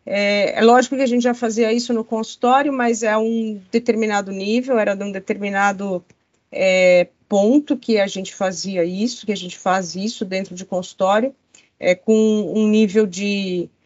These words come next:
de riqueza diferente desse nível de riqueza que você tem quando você, é, faz na área administrativa, e aí você tem contato com os seus próprios colaboradores, os colaboradores de outras áreas. Aí, quando você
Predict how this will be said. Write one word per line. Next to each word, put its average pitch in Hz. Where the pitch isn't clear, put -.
de 170
riqueza 226
diferente 262
desse 247
nível 233
de 226
riqueza 226
que 233
você 233
tem 226
quando 226
você, 226
é, 190
faz 220
na 226
área 220
administrativa, 214
e 208
aí 214
você 220
tem 233
contato 220
com 208
os 202
seus 240
próprios 233
colaboradores, 208
os 208
colaboradores 202
de 202
outras 196
áreas. 214
Aí, 226
quando 269
você 226